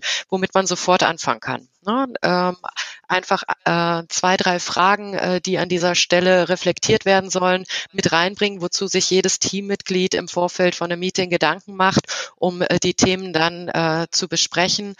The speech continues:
und, äh, natürlich auch gemeinsam, äh, zu entscheiden dann, wie es weitergeht. Und das ist auch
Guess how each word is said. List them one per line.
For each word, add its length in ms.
und, 380
äh, 140
natürlich 480
auch 200
gemeinsam, 640
äh, 200
zu 120
entscheiden 640
dann, 380
wie 140
es 140
weitergeht. 600
Und 160
das 160
ist 140
auch 240